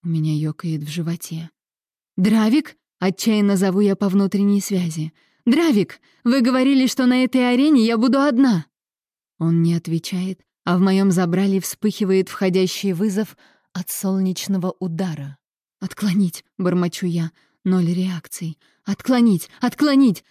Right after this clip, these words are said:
Слушай меня! Давай отклоняй! Кусок!» «Эй, привет!» Звук и изображение кристально чистые. Забрало Ракса опущено, но обтягивающие багровый костюм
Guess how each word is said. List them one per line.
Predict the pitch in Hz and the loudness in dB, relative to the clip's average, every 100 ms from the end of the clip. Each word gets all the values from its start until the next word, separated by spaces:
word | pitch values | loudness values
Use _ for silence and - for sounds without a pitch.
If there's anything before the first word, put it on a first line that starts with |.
| _ | _
Слушай | - 269 320 - 240 | -6 2 2 2 4
меня! | 254 226 196 | 4 4 4
Давай | 196 254 302 | 4 4 2
отклоняй! | - 320 330 339 285 240 | 0 0 2 2 2 -2
Кусок!» | - 320 285 381 349 - - _ _ _ - | -2 -2 0 0 -2 -4 -18 _ _ _ -6
«Эй, | 208 277 185 | -2 0 0
привет!» | 202 233 294 254 - _ _ _ _ _ | 0 0 0 -2 -6 _ _ _ _ _
Звук | - 180 196 220 - | -8 -4 -2 -4 -4
и | 196 196 | -4 -2
изображение | 170 175 190 180 196 190 180 | -2 -2 -4 -2 -2 -2 -2
кристально | 175 196 180 208 185 185 185 | -4 -6 -6 -6 -4 -2 -4
чистые. | - 226 - 180 156 151 _ _ - | -6 -8 -8 -8 -8 -10 _ _ -4
Забрало | 180 196 196 202 196 | -2 0 0 2 2
Ракса | 190 190 - 185 | 0 -2 -4 -4
опущено, | - 214 - 233 233 220 _ _ - | -2 -6 -2 0 0 -2 _ _ -2
но | 196 208 | 0 0
обтягивающие | - - 226 180 180 190 185 - 185 | -2 -4 -4 -2 -2 0 -2 -4 -2
багровый | 170 190 185 208 185 180 | 0 0 0 0 2 0
костюм | 202 196 - 220 202 | -2 -6 -6 -4 -4